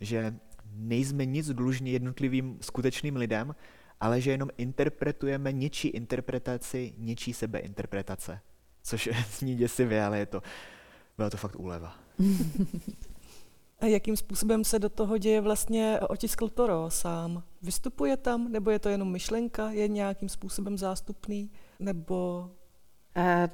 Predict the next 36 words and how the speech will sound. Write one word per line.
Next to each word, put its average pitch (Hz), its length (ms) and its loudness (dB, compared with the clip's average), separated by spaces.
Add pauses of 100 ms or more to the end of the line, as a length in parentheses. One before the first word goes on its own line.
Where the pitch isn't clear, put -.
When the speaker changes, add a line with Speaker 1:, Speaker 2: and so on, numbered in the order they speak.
Speaker 3:
Toro, 196 720 6
eh, 165 140 0
představuje 180 640 0
pro, 156 460 0
eh, 135 180 -6
hrdiny 160 420 4
naší - 240 0
inscenace 175 580 0
jakýsi 165 480 2 (300)
předobraz 165 1000 2 (160)
toho, 151 240 -2
jak 151 260 0
by, 147 260 2
eh, 139 260 -2
vlastně 143 300 -2
sami 131 300 0
chtěli 220 300 0
fungovat, 208 480 2
jak 156 100 0
by 160 100 -4
sami 147 240 -4
chtěli 151 280 -2
žít. 190 300 -2 (360)
Je 175 120 6
to, 165 340 4
eh, 139 100 -2
nějaký 156 340 0
idol 160 580 6
vlastně, 160 640 0 (380)
k - 80 0
jehož 151 440 2
jako 151 540 0
myšlenkovému 160 580 2
konstruktu 165 600 0
se - 160 2
upínají, 165 1000 6